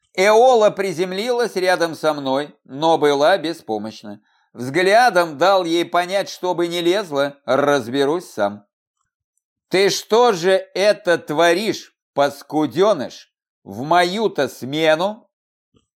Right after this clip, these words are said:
Великан надо мной рычал разъяренным циклопом. «Одет так, что сразу признаешь в нем стражника». Ухмыльнулся. Сколько раз подобные ему выставляли меня за городские ворота,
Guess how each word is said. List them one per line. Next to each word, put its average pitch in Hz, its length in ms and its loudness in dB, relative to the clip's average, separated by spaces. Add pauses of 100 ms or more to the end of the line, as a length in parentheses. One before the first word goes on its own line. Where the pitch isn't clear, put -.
(400)
Великан 185 680 2
надо 180 280 2
мной 180 320 2
рычал 185 500 2
разъяренным 156 760 -2
циклопом. 95 640 -10 (340)
«Одет 165 600 0
так, 226 260 0
что 170 240 -4
сразу 185 480 0
признаешь 160 640 -6
в 139 60 -12
нем 151 200 -10
стражника». 101 720 -6 (160)
Ухмыльнулся. 165 1200 -2 (720)
Сколько 226 760 2
раз 202 420 0
подобные 147 720 -4
ему 139 440 -4
выставляли 135 800 0
меня 123 380 -4
за 113 120 -2
городские 120 720 -2
ворота, 117 720 2